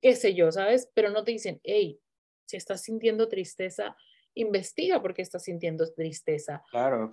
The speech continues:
Speaker 1: Llega
Speaker 2: claro.
Speaker 1: un poquito más a fondo, ¿sabes?
Speaker 2: Sí, creo que, creo que has dado en un punto bien importante, ¿no? Que de un tiempo para acá, no sé si ha-, si se ha puesto de moda o nada más soy yo el que lo piensa mucho,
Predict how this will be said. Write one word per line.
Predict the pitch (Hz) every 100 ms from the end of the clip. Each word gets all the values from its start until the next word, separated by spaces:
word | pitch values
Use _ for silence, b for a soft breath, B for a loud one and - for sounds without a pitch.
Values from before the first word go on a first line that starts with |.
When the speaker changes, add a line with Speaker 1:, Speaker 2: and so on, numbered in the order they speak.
| 131
Speaker 1:
Llega | -
Speaker 2:
claro. | 294
Speaker 1:
un | -
poquito | _ - -
más | 214 202 190
a | 180
fondo, | 190 175 156 156
¿sabes? | 156 180 202 285 - _ _ _ _ _ _ _ _ _ _ B B B -
Speaker 2:
Sí, | 175 214
creo | 185 185
que, | 233 214 147 -
creo | 175
que | 175
has | 208
dado | 208 220
en | 208
un | 208
punto | 214 214
bien | 208 214
importante, | 220 220 - 139 160 156
¿no? | 147 165 -
Que | 127
de | 120
un | 131
tiempo | 175 185
para | 180 123
acá, | 101 135 156 117
no | 143
sé | 151 175
si | 180
ha-, | 175 -
si | -
se | 120 139
ha |
puesto | 139 156 170
de | 156
moda | 113 117 147 151
o | 113
nada | 110 123
más | 127 127
soy | 135 123
yo |
el | 127
que | 135
lo | 113
piensa | - 110 120
mucho, | 113 110